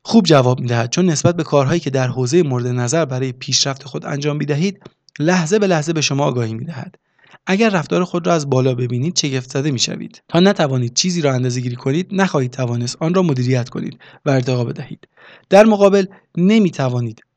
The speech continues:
حد اکثر بهره برداری را از منابع، استعدادها و ظرفیت‌های خودتان بکنید، مگر آنکه از عملکردهای خود آگاه و نسبت به آنها مسئول باشید. هر ورزشکار حرفه‌ای و مربی او کوچکترین حرکات تمرینی را دنبال می‌کنند و زیر نظر دارند.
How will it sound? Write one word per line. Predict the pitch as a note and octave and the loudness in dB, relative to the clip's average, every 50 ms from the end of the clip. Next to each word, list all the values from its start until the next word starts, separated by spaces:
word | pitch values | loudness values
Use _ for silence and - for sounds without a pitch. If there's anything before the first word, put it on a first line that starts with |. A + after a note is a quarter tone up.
| _ _ _ | _ _ _
حد | - - E3 D#3+ D3+ D3+ | -4 -2 -2 0 0 0
اکثر | D3+ C#3 - D#3+ D#3 | -2 0 0 0 2
بهره | D3+ D#3 D3+ C#3 D3+ D3 | 2 0 0 0 0 0
برداری | D3 D3 C#3+ C#3+ D3 D#3 F#3 F#3 | 2 2 2 2 0 0 0 2
را | E3 C#3+ | 2 0
از | C3+ B2 C3 | 0 0 0
منابع، | C3+ C3+ C3 B2+ B2 B2 D3+ F#3 - - - | 0 0 0 0 0 0 0 0 -2 -2 -4
استعدادها | E3 C3+ - - C3+ C3 C3 A#2+ A#2+ - D3+ E3+ A3+ A3+ - - - - - - | -4 -2 0 0 0 0 0 -2 -2 0 0 0 0 0 -6 -16 -20 -18 -4 4
و | D#3 F3 G#3 | 6 6 6
ظرفیت‌های | G#3+ A3+ G#3 F#3 - - D3+ C#3 C3 - C#3+ C#3+ | 8 6 4 4 2 2 0 0 2 2 0 2
خودتان | - C#3+ C#3 C3 - C#3 C3 B2+ | 4 2 2 2 2 0 0 0
بکنید، | A#2+ A2 - A#2+ - - - - - - - _ _ - | 0 -2 -4 -4 -6 -6 -8 -12 -20 -20 -20 _ _ -2
مگر | D3+ D#3 E3+ F3+ F#3+ F3 E3+ D3+ | 0 4 4 4 4 4 4 2
آنکه | D3+ D3+ C#3+ - C#3 | 2 0 -2 -4 -4
از | B2+ B2+ - | -4 -6 -6
عملکردهای | E3+ D3+ C#3 C#3+ C#3 C3 - D3 C#3+ C#3 C3+ F3+ A#3 A3+ | -6 -6 -6 -6 -6 -6 -6 -6 -6 -6 -6 -6 -6 -6
خود | A3+ - F3 F3 F3 - _ - | -4 -4 -4 -4 -4 -8 _ -4
آگاه | D#3+ D3 C#3+ D3 F3 F#3 F3 D#3+ | -2 -2 2 2 2 2 0 -2
و | D3 | -4
نسبت | C#3 C3+ B2+ - - F3+ F3+ | -4 -4 -4 -4 -6 -6 -4
به | F3 E3+ | -4 -4
آنها | D#3+ D3+ C#3 D3+ E3 F#3 F#3 - | -6 -4 -4 -4 -4 -6 -4 -2
مسئول | E3 C#3+ C3 C3 - D3+ C3 | -2 0 0 0 -2 -6 -6
باشید. | A#2 G#2+ G#2 - - - - - _ _ - | -8 -6 -6 -6 -6 -6 -8 -16 _ _ 0
هر | - C4+ D4+ | 2 2 4
ورزشکار | B3+ A3 E3 D3 D3 C#3 - - E3 F#3 | 4 2 2 2 2 0 0 0 0 -2
حرفه‌ای | G#3 F3+ E3 D3 C3 C3 - C3+ D3 E3+ | -2 -2 -4 -4 -4 -2 0 0 0 0
و | E3 D#3+ | 0 0
مربی | D3 C3+ C3 B2+ B2 B2 C#3 C3 - | 0 0 0 0 0 0 -2 -4 -4
او | - - D#3 E3+ | -4 -4 -4 -6
کوچکترین | - - - - - D#3 D3+ - - D#3+ E3 G3+ G#3 F#3 | -6 -6 -6 -6 -4 -6 -6 -4 -2 0 0 0 0 0
حرکات | F3 E3+ D#3+ D#3 D3+ - B2+ C3+ | 0 0 -2 -2 -4 -6 -8 -8
تمرینی | C3 - C3+ C3 B2+ B2 A#2+ B2 C3 C#3+ | -6 -4 -2 -2 -2 -2 -4 -4 -4 -2
را | D#3 E3+ E3 | -2 -2 0
دنبال | D#3 F3 F3+ F3+ F3 D#3+ B2 | 0 0 4 6 6 6 4
می‌کنند | A2 G#2+ - - - - - - C#3 C3+ | 2 -2 -8 -8 -8 -8 -6 -4 -2 -2
و | C#3 | -2
زیر | C3+ C3 D#3 F3 F#3+ F#3 | -2 -2 -2 -2 0 0
نظر | F3 D3+ B2+ A#2+ C3 A#2+ A2 | 0 0 -2 -2 -2 -4 -4
دارند. | - - - D#3 E3+ | -6 -10 -12 -12 -14